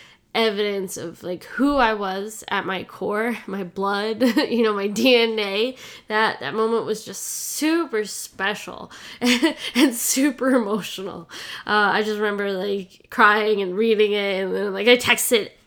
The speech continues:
all of my friends immediately, <laughs> and I was just like, "Look, look, look, look, look." <laughs> And, um, it was super cool. And my results have changed a little bit over time as their, um,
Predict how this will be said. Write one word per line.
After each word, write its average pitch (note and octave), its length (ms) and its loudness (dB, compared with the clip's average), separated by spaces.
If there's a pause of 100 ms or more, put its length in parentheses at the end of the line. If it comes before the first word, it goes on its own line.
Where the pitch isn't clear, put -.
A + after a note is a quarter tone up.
(300)
all B3 320 8
of A#3+ 60 4
my A3+ 160 2
friends F#3+ 600 -4 (600)
immediately, A#3 1400 6
<laughs> - 0 -
and G#3+ 80 2
I G#3+ 60 0
was - 100 -4
just - 80 -4
like, - 140 -2
"Look, F#5+ 60 -10 (280)
look, E5 240 -4
look, D#5 160 -6
look, D#4+ 1200 0
look." C#4+ 160 -4
<laughs> - 360 -10
And, A#3 400 2
um, G3+ 420 -4
it C#4 140 4
was D4 140 -2
super D#4+ 280 -4
cool. C#4+ 400 -4 (300)
And B3 300 0
my B3+ 120 4
results D4 440 -2
have B4 160 -4
changed A#3+ 380 4
a A#3 40 -2
little A3 200 0
bit G3+ 120 -2
over F#3+ 200 -2
time G3 300 -4
as F#3 240 -6
their, F#3+ 400 -4
um, - 640 -8